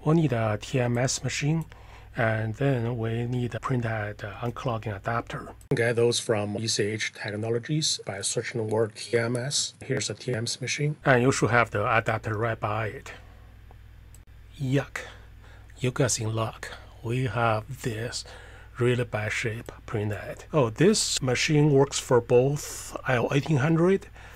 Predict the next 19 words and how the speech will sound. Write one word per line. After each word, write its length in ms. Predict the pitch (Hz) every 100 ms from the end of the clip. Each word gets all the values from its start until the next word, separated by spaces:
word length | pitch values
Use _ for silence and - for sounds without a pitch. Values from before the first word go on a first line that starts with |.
| -
uh, 160 | - 123
which 320 | 117 127 131
include 540 | 123 113 - 123 113 107
thirteen 420 | - 120 120 113
ninety, 500 | 113 123 143 143 147
L 260 | 120 113 123
eighteen 200 | 123 135
hundred, 600 | 135 135 147 151 143 123
fourteen 340 | - 120 123
thirty, 320 | - 123 123
fourteen 340 | 117 - 117 123
hundred, 420 | 120 123 135 139
fourteen 320 | - 117 120
ten, 300 | 113 123 139 - - - - -
and 200 | 127 110
also 420 | - 170 196 127
it 100 | 107
works 260 | 117 143 -
for 200 | 127 110